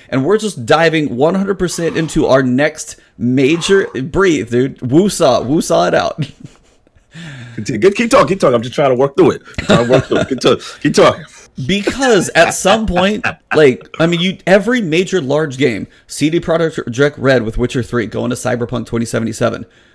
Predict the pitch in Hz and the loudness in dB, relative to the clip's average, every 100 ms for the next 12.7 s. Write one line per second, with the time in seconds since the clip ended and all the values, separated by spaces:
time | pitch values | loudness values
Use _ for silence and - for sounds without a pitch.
0 | _ 180 214 240 - 202 143 - 175 151 | _ 2 4 2 2 0 0 -2 -2 -2
1 | 127 117 110 - - 110 - - 120 117 | -2 -2 -4 -12 -12 -10 -6 -2 -2 -2
2 | - 180 123 120 120 113 131 147 143 - | -4 -2 -2 -2 -2 0 -2 -2 -4 -6
3 | 151 139 127 - 110 107 110 160 135 123 | -8 -6 -6 -4 -6 -8 -4 -2 0 -2
4 | 117 117 113 113 113 156 139 139 - - | -4 -8 -6 -8 -6 -6 -4 -4 -6 -6
5 | 143 - 120 143 139 127 127 - 160 92 | -6 -4 -2 -2 -2 -2 -4 -2 -4 -6
6 | 80 - - - - _ 95 139 135 135 | -12 -16 -20 -20 -20 _ -2 0 2 2
7 | 160 196 180 185 - - 190 185 175 139 | 2 2 0 -6 2 4 4 4 4 4
8 | 127 120 190 214 240 202 165 240 214 - | 4 2 2 4 4 4 4 4 2 0
9 | 262 262 180 131 107 110 123 147 156 160 | 0 4 4 2 0 -2 -2 -2 -2 0
10 | 156 - 165 180 185 170 175 185 175 175 | 0 0 -2 -2 -6 -4 -2 -2 -2 -2
11 | 180 - 120 120 147 147 139 110 - - | 0 -2 -2 -2 -2 -2 -4 -2 2 4
12 | 214 247 220 254 131 117 | 6 4 2 2 2 0